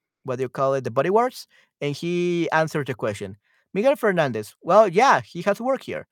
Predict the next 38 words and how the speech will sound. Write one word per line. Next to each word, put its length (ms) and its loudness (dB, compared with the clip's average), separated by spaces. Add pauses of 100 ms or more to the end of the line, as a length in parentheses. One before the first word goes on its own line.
(260)
It's 240 -8
a 140 4
very 640 0
handsome 600 -2
man 540 0
with 160 -2
a 120 0
brain. 520 -4 (420)
Uh, 520 -2 (220)
the 120 -6
girls 420 0
see 680 -6
his, 420 -12
uh, 260 -2
blue 360 -8
eyes 420 0
and 340 -8
they 200 -6
become 340 -6
crazy. 480 -8 (460)
Uh, 340 -2
right 160 0
now 120 2
I 60 2
don't 140 0
remember 340 0
very 200 0
well, 200 2
but 140 -4
I'm 140 -2
sure 260 -2
that 320 -2
I 240 -2
haven't 360 -4
seen 220 -8
him 180 -10
this 180 -10
year. 260 -6